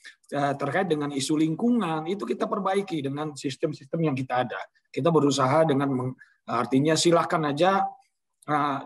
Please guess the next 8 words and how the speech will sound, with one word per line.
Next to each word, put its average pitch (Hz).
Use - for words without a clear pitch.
dicek 156
lagi, 151
di, 139
eh, 131
diteliti 135
lagi, 175
di, 143
eh, 135